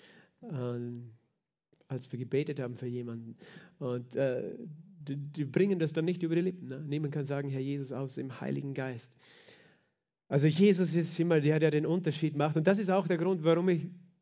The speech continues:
warum ich immer sage, alles, was wir tun, grundsätzlich passiert im Namen Jesus, in der Vollmacht von Jesus. Und umgekehrt, alles, was nicht im Namen von Jesus passiert, lass die Finger von. Verstehst du?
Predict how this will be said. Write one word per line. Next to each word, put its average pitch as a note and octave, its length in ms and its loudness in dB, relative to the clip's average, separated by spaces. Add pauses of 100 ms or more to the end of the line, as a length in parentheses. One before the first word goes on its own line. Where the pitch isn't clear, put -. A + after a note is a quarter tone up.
(140)
warum D#3 300 2
ich E3 80 2
immer D#3+ 140 2
sage, C#3 200 0
alles, D3+ 280 0
was C#3+ 180 -8
wir C#3 80 -8
tun, C#3+ 280 -6
grundsätzlich C3+ 460 -6
passiert C3 340 -6
im C3 140 -6
Namen C#3 360 -2
Jesus, C3+ 600 -8 (460)
in C#3 120 0
der C#3 100 0
Vollmacht D3 600 -2
von C3+ 180 -6
Jesus. C#3 520 -6 (220)
Und C#3+ 120 0
umgekehrt, F3 560 -2 (180)
alles, D#3 260 -2
was C#3 100 -2
nicht E3+ 200 -4
im D#3 80 -2
Namen D3+ 280 -4
von C#3+ 160 -8
Jesus D3+ 300 -6
passiert, - 500 -12 (380)
lass C3+ 160 -10
die - 80 -18
Finger C3+ 260 -8 (600)
von. A#2 260 -10 (460)
Verstehst - 400 -10
du? D3 40 -10